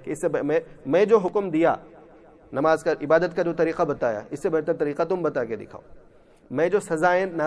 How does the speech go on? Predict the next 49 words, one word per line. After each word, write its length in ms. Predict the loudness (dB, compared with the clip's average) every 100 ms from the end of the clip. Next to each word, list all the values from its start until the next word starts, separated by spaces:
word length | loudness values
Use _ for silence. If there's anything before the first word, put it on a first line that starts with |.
| 0
اتارا، 360 | 2 2 2 -2 -12 -10
اس 120 | 0
سے 80 | 4
بہتر 240 | 4 2 0
سزائیں 320 | 0 2 2
تم 160 | 4
لا 160 | 4 4
کے 120 | 0
دکھاؤ۔ 280 | -8 -10 -14 -14 -20 -20 -20 _ -20 -20 _ _ _ _ _ _ _
میں 180 | -2 0
جو 260 | 4 4 4
معاملات 520 | 0 2 6 6 6 4
کے 80 |
طریقے 360 | -2 -2 -2 -2
بتایا، 420 | -2 0 2 0 -2
اس 100 | 0
سے 140 | 2
بہتر 300 | 4 4 4
معاملات 420 | 4 4 2 2 0
کے 60 |
طریقے 280 | -2 -2 0
تم 180 | -2 -2
نکال 220 | -2 -2
کے 120 | -4
دکھاؤ۔ 260 | -8 -8 -12 -14 -2
نہیں 140 | 0 2
نکال 260 | 4 2
سکتے، 240 | 2 -2 0
وہی 140 | 2
مطلب 320 | 2 2 2
ہے 40 | 0
اس 120 | -2
کا، 120 | -8 -8 -12
لم 240 | -2 0 2
تفعلوا 440 | 2 4 2 0 2
ولن 240 | 4 4
تفعلوا، 380 | 2 0 0 -2 -8 -18 -8
نہ 100 | -6
کر 220 | 0 0
سکے 260 | 0 -2 0
نہ 80 | 0
کر 160 | -2
سکو 300 | -2 -4 -4
گے، 200 | -4 -6 -8 -18 -20 -20 -20 -20 _ -20 _ _ _ _
ہو 120 | -2 0
گئی 120 | 0
نہیں۔ 160 | -2
تو 360 | -12 -20 -16 -6
اللہ 120 | -2